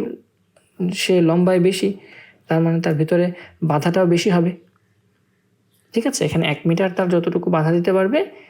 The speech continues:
দুই মিটার তার তার থেকে বেশি বাধা দিতে পারবে। তার মানে একটা পরিবাহী যেখান দিয়ে, বা একটা তার চিন্তা করতে পারো, যেখান দিয়ে কারেন্টের ফ্লো হবে, সেই তারের দৈর্ঘ্য যত বাড়বে, আমার রোধ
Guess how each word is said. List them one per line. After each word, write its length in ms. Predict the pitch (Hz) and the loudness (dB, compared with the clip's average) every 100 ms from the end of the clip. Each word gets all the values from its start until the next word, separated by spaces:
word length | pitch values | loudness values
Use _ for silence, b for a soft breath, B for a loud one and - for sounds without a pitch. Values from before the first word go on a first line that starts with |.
| B _ _ 160 | B _ _ -2
দুই 160 | 190 220 | 0 2
মিটার 280 | 180 175 175 | 2 0 -2
তার 180 | 269 330 | -4 -2
তার 100 | 175 156 | -4 -4
থেকে 200 | 180 165 | -4 -2
বেশি 280 | 147 135 180 | 0 0 0
বাধা 220 | 127 131 | 0 -2
দিতে 200 | 127 - | -4 -6
পারবে। 260 | - 175 - _ b b b b b - | -8 -12 -16 _ b b b b b -6
তার 160 | 135 | -4
মানে 260 | 135 135 202 240 | -2 -2 -4 -4
একটা 160 | 165 | -6
পরিবাহী 520 | 156 185 190 170 131 | -2 0 2 2 0
যেখান 260 | 135 131 147 | -2 -2 -2
দিয়ে, 340 | 151 202 - - | 0 -2 -4 -6
বা 80 | 175 | -6
একটা 180 | - 170 | -6 -8
তার 220 | - 190 180 - | -6 -4 -4 -6
চিন্তা 240 | 160 - | -6 -6
করতে 240 | - - | -8 -8
পারো, 360 | - 170 285 - _ - | -6 -4 -6 -10 _ -4
যেখান 300 | 151 165 165 | -2 0 0
দিয়ে 120 | 170 | 0
কারেন্টের 420 | 170 143 147 151 | -2 -2 -2 -4
ফ্লো 260 | 151 160 165 | -4 0 0
হবে, 300 | 151 - - _ b b b | 0 -6 -10 _ b b b
সেই 180 | - - | -6 -4
তারের 380 | - 147 156 147 | -2 0 0 0
দৈর্ঘ্য 300 | 147 143 180 | -2 0 0
যত 200 | 175 180 | 0 0
বাড়বে, 440 | 165 156 233 381 - - - _ - | 0 0 -2 -2 -10 -20 -20 _ -10
আমার 220 | 143 202 311 - _ - | -6 -4 -6 -14 _ -2
রোধ 280 | 160 214 | 2 0